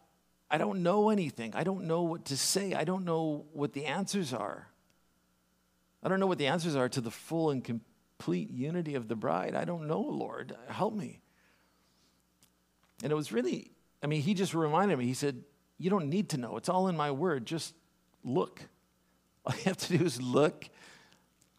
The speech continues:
my word, and you'll, I have, I've, I've told you everything that you need to do,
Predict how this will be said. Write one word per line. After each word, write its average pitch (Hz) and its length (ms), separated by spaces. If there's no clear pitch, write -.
my 151 220
word, 113 380
and 120 120
you'll, 120 460
I 117 80
have, 127 240
I've, 131 320
I've 127 280
told 175 340
you 113 240
everything 156 460
that 170 100
you 170 140
need 175 220
to 185 80
do, 202 300